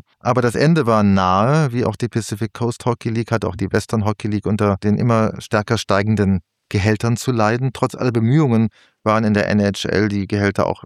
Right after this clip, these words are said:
weiter gestiegen, zumindest in, in Dimensionen, die diese anderen Ligen nicht mehr bezahlen konnten. Also es wurde eng für die. Apropos, in der nächsten Saison neunzehnhundertfünfundzwanzig sechsundzwanzig würde es dann eine weitere Erweiterung geben. Es wurde auf sieben Teams erhöht.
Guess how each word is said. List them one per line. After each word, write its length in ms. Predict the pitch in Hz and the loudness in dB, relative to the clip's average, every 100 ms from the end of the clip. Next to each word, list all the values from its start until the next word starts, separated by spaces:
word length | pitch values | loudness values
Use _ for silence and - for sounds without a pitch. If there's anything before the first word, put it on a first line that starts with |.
| - | -16
weiter 380 | 101 92 110 120 | -6 -2 -2 -4
gestiegen, 480 | 110 - 147 151 | -6 -6 -4 -2
zumindest 360 | 143 135 135 - | -2 -2 -4 -4
in, 220 | 123 117 | -4 -2
in 240 | - 110 107 | -2 -2 0
Dimensionen, 680 | 113 110 113 113 123 131 110 _ _ _ - | 2 2 2 2 4 2 0 _ _ _ -10
die 200 | 113 110 | -4 0
diese 240 | 104 101 80 | 0 2 2
anderen 320 | 117 117 110 | 2 2 2
Ligen 160 | 110 | 0
nicht 160 | 113 - | -2 0
mehr 60 | 107 | -2
bezahlen 440 | - 104 101 101 | -2 0 2 2
konnten. 400 | 95 90 - 117 - 107 | 0 -2 -2 -4 -2 -2
Also 220 | 110 110 | 0 0
es 160 | - | 0
wurde 200 | 127 127 | 0 2
eng 320 | - 117 123 110 | 2 2 4 2
für 140 | - | -4
die. 300 | 92 82 82 | -8 -8 -4
Apropos, 440 | 120 - 147 156 185 | -4 0 0 2 2
in 60 | |
der 60 | 131 | 2
nächsten 320 | 120 - 151 | 2 0 -2
Saison 300 | 120 107 123 | 0 0 0
neunzehnhundertfünfundzwanzig 920 | 117 - 110 135 123 110 107 104 101 | 0 -2 -2 -2 -2 -2 -2 -2 -4
sechsundzwanzig 1080 | - - - 127 117 117 117 143 165 - - - | -4 -6 -4 -6 -4 -2 -2 0 -2 -4 -8 -10
würde 300 | 95 120 143 | -4 0 0
es 60 | - | 2
dann 440 | 120 117 117 110 - - | 2 2 0 -2 -8 -2
eine 160 | 120 | 0
weitere 240 | 107 117 - | 2 2 0
Erweiterung 560 | 120 98 - - 104 | 0 0 0 0 0
geben. 400 | 90 92 113 160 - _ _ | 2 0 0 -2 -4 _ _
Es 80 | - | -6
wurde 180 | 110 87 | -4 -2
auf 100 | - | -4
sieben 360 | 98 123 135 117 | -6 -2 0 0
Teams 400 | - 101 95 - | 0 0 0 -2
erhöht. 540 | 113 95 113 160 - | -2 -2 0 -4 -6